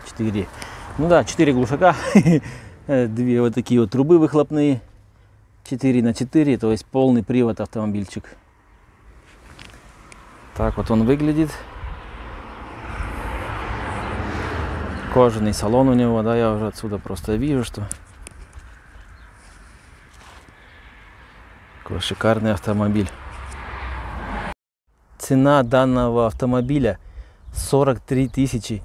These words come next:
девятьсот пятьдесят евро.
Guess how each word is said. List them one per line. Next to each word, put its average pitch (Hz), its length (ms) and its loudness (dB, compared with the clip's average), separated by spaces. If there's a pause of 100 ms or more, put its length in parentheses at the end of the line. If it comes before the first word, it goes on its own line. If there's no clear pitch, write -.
(140)
девятьсот 117 800 0 (200)
пятьдесят 113 600 0 (280)
евро. 110 560 2